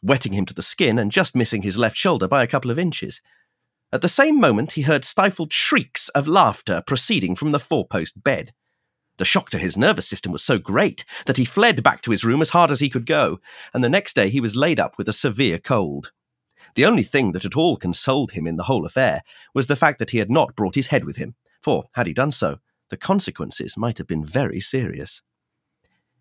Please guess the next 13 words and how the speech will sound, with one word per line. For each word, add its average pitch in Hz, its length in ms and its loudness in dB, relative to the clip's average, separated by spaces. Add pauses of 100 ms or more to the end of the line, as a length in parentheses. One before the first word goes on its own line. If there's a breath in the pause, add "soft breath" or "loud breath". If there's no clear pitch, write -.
(420)
He 151 140 4
now 202 240 8
gave 147 300 4
up 120 160 2
all 143 240 4
hope 113 280 2
of 113 120 2
ever 101 220 2
frightening 90 520 0
this 101 160 -4
rude 92 420 0
American 85 540 0
family, 71 460 -6